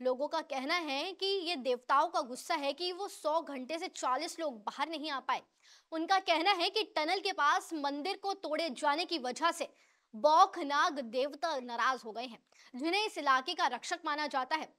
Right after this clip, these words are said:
आपको बता दें, उत्तराखंड का उत्तरकाशी एक जिला है जहां पर बौखनाग देवता का बहुत बड़ा मंदिर है और इस टनल को बनाने से पहले उस मंदिर को तोड़ा गया, जिसकी वजह से लोगों का मानना है कि ये देवताओं का गुस्सा है,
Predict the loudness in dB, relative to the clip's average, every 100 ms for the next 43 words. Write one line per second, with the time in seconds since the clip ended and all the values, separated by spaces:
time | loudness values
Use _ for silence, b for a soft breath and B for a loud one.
0 | -10 -8 -6 -6 -4 -4 -4 -8 -8 -6
1 | -8 -6 -6 -4 -6 -2 -4 -4 -6 -6
2 | -6 -12 -8 -2 0 0 -6 -6 -6 -2
3 | -2 -4 B B 0 6 6 6 0 0
4 | -2 -4 -4 -2 -2 -2 -4 -4 -8 -6
5 | -8 -8 -10 -8 -6 -6 -8 -6 -6 -6
6 | -6 -6 -6 -10 -10 -8 -8 -8 -8 -8
7 | -6 -6 -8 -8 -10 -8 -8 -6 -8 -6
8 | -4 -4 -4 -10 B B B -10 -6 -4
9 | -4 0 -2 -2 -4 -4 -4 -4 -2 -4
10 | -2 -4 -4 -6 -4 -6 -4 -2 -2 2
11 | 0 2 -2 -4 -10 -6 -6 -6